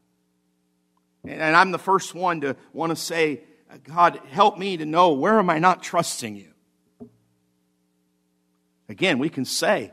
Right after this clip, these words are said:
"I trust God," but then when the, when the hammer is down,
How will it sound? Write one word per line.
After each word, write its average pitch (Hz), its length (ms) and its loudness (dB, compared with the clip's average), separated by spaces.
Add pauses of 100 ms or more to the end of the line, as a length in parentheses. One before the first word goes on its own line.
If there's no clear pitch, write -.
(140)
"I 165 140 2
trust - 380 2
God," 156 340 2
but 117 140 -8 (380)
then 170 240 -8
when 139 180 -2
the, 117 120 -10 (1300)
when 139 120 -4
the 135 80 -4
hammer 160 320 0
is 123 160 -10
down, 139 380 -4